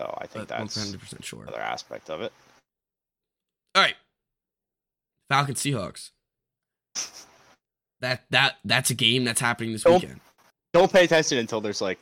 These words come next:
Speaker 1: five minutes left, because then something crazy will happen.
Speaker 2: It'll get wild.
Speaker 1: But there's no, it, in Seattle and the Falcons are playing there, that's a recipe for chaos.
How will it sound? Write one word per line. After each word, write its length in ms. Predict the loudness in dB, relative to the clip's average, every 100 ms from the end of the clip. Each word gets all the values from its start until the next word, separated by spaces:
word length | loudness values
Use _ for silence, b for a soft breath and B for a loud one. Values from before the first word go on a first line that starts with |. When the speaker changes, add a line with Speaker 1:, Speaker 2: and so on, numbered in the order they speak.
| _
Speaker 1:
five 280 | -4 -2 -2
minutes 260 | -4 -6
left, 300 | -4 -4 -6
because 260 | -12 -16 -12
then 180 | -10 -8
something 300 | -10 -14 -16
crazy 280 | -14 -14 -16
will 100 | -18
happen. 340 | -18 -18 -20 -6
Speaker 2:
It'll 180 | 0 2
get 140 | 2
wild. 420 | 4 2 0 -6 -14 -6
Speaker 1:
But 180 | -6 -8 _ _
there's 200 | -14 -10
no, 260 | -6 -4 -6 -6
it, 160 | -6 -4 0
in 160 | 2
Seattle 640 | 2 4 4 6 4 2 0
and 160 | -4 -4
the 40 |
Falcons 400 | -4 -4 -4 -6
are 80 | -8
playing 280 | -4 -4 -4
there, 260 | -4 -6 -8 _ _ _ _ _ _ -8
that's 180 | -8
a 60 | -6
recipe 340 | -8 -8 -10
for 120 | -20 -16
chaos. 680 | -12 -10 -10 -12 -14 -14